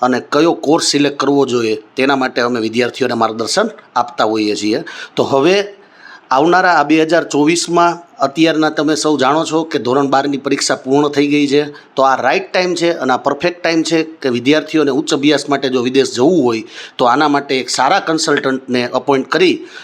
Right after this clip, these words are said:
અને તેમના કરિયરને ઉજ્જવળ બનાવી શકે એવી તક અત્યારના ઊભી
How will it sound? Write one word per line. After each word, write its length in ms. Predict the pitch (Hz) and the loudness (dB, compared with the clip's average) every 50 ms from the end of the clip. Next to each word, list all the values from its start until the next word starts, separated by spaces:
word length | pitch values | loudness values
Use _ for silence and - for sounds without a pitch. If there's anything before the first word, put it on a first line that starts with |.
| - - | -6 -2
અને 220 | 127 127 123 123 | 0 0 0 0
તેમના 300 | 123 143 135 135 127 120 | 0 0 0 0 0 -2
કરિયરને 560 | 110 - 135 135 143 143 131 123 120 120 120 | -2 -2 0 2 2 2 2 0 -2 -4 -4
ઉજ્જવળ 360 | 120 110 123 131 143 160 165 139 | -2 -2 0 2 2 2 4 2
બનાવી 320 | 139 139 135 127 123 120 | 2 0 0 0 0 -2
શકે 360 | - - 117 - - 113 110 | -2 -4 -6 -4 -2 -2 0
એવી 180 | 110 117 117 110 | 0 0 -2 -2
તક 280 | - - 123 123 - | -2 -2 -2 -2 -4
અત્યારના 340 | 120 104 - 120 113 113 123 | -8 -6 -2 -2 0 0 0
ઊભી 320 | 110 107 104 131 120 - | -2 0 0 0 -2 -2